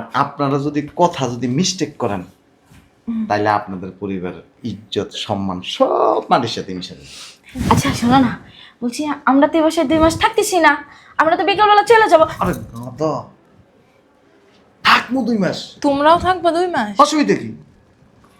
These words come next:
Speaker 1: আরে বাজার আমি করবো, আপনি টেনশন করেন কেন?
Speaker 3: হুম।
Speaker 2: রান্না বান্না কে করবে? আম্মা, আমি কিন্তু অসুস্থ, আমি কিন্তু রান্না করে যাবো না।
Speaker 1: তোমার রান্না করা লাগবে না, আম্মা আছে আর আমি আছি,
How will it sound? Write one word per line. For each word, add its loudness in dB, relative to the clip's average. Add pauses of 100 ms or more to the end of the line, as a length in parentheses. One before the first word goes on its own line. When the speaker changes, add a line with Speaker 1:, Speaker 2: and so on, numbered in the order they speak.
(200)
Speaker 1:
আরে -2
বাজার 4
আমি 4
করবো, 0
আপনি -2
টেনশন -2
করেন -4
কেন? -18
Speaker 3:
হুম। -10 (800)
Speaker 2:
রান্না 0
বান্না 0
কে -2
করবে? -2 (500)
আম্মা, 6 (180)
আমি -2 (360)
কিন্তু 2
অসুস্থ, 2
আমি -2
কিন্তু -2
রান্না -6
করে -6
যাবো -6
না। -6 (120)
Speaker 1:
তোমার -10
রান্না -8
করা -14
লাগবে -14
না, -16 (380)
আম্মা -4
আছে -8
আর -2
আমি -4
আছি, -14